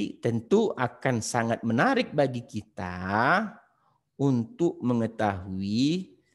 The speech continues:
cara menghitung titik sampel dari, eh,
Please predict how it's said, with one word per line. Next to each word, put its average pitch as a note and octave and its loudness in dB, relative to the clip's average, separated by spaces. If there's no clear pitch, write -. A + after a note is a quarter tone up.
cara E3+ 2
menghitung D3+ -2
titik - -4
sampel A2+ 0
dari, B2+ 0
eh, A2 0